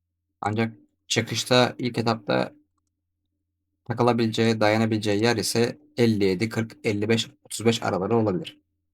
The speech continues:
Şimdi siz buralardan ne yapabilirsiniz? Birazcık daha detay inelim isterseniz. Çünkü burada kısa vadeciler çalışıyordur. Burada çok güzel bir çıkış kanalımız varmış aslında değerlendirenler açısından ve o çıkış kanalı da yirmi sekiz Ağustos'ta delinmiş.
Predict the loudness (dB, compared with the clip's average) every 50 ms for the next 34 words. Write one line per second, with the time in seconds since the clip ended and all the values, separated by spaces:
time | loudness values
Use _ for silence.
0 | _ _ _ _ _ -6 -4 -2 -2 -2 -2 -4 0 6 8 8 8 8 8 6
1 | 4 6 6 6 4 4 2 0 0 0 -2 -4 -4 -4 -2 -4 -4 0 2 4
2 | 4 4 2 -4 -2 0 0 2 2 0 -2 0 -2 -2 -2 -2 -6 -6 -10 -12
3 | -6 -6 -4 -4 -4 -4 -4 -4 -6 -6 -8 -10 -10 -10 -6 -4 -4 -4 -4 -6
4 | -10 _ _ _ _ _ _ -4 -2 0 2 2 2 0 0 -4 -6 -2 0 0
5 | 2 2 0 0 -4 -6 -4 -4 -4 -6 -8 -12 -16 -12 -12 -10 -8 -8 -8 -8
6 | -6 -6 -6 -8 -8 -12 _ _ _ _ _ _ _ _ _ _ -10 -6 -4 -4
7 | -2 -2 -4 -4 0 2 2 4 4 2 2 0 -2 -10 -20 _ -16 -12 -10 -10
8 | -2 0 2 2 2 2 0 0 0 0 0 0 -2 -4 -6 -4 -4 -4 -4 -2
9 | -4 -4 -4 -4 -4 -2 -2 0 -2 -2 -2 -2 -4 -4 -4 -6 -6 -6 -6 -8
10 | -12 -10 -6 -4 -4 -4 -2 -2 -2 -4 -4 -6 -12 _ _ -16 -16 _ -14 -14
11 | -6 -2 -2 -2 0 0 -2 -2 -2 -4 -14 _ _ _ _ _ _ _ _ _
12 | _ _ _ _ _ _ _ _ _ _ _ _ _ _ _ -4 -4 -2 0 0
13 | 0 2 2 2 2 2 -2 -8 -8 -8 -8 0 2 4 4 4 4 2 2 0
14 | -4 -6 -10